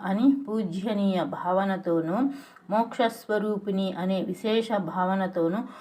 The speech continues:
శుభములను కలిగించునది అనే ఆనంద భావనతోనూ పలకబడుచున్నది. మాత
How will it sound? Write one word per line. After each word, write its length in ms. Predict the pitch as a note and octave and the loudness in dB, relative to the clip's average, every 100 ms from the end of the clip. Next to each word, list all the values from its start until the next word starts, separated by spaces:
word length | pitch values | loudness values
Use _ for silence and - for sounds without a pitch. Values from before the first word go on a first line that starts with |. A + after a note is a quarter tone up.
| - _ - | -20 _ -6
శుభములను 680 | A3 B3 B3+ B3 A3 G3+ - | 4 6 8 6 4 0 0
కలిగించునది 1040 | G3 G3 G3+ A3 A3+ A3 G3 F3+ F3 - - | 2 2 2 2 0 0 0 2 0 -2 -6
అనే 460 | F#3 G3+ F#3+ E3 - E3+ | 0 2 2 0 -2 0
ఆనంద 360 | G3+ G#3+ A3+ A#3+ G#3 E3 | 0 2 2 2 2 2
భావనతోనూ 680 | F3+ F#3 F#3+ F3 E3+ E3+ A#3 - - - - - | 4 4 2 2 4 4 2 -4 -12 -20 -20 -2
పలకబడుచున్నది. 1300 | F#3+ G#3+ G#3+ F#3+ F3+ E3+ F#3 E3 D3+ C#3+ E3 C#3+ B2+ - - - _ _ _ _ _ _ _ - | 4 6 6 6 4 2 -4 -6 -4 -2 0 0 -6 -12 -20 -20 _ _ _ _ _ _ _ -8
మాత 380 | F3 F3+ G3 | 0 2 4